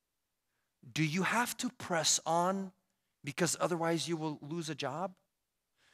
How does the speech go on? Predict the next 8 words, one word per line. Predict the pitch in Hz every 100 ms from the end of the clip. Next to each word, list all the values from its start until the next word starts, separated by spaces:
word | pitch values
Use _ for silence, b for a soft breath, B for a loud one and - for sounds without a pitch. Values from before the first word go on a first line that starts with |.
| _ -
Do | 147
you | 165 170
have | 208 -
to | -
press | 220 - 175 156 -
on | 165 170 185 190 185 - _ _ _
because | 160 180 156 -
otherwise, | 160 170 160 165 151 135 - -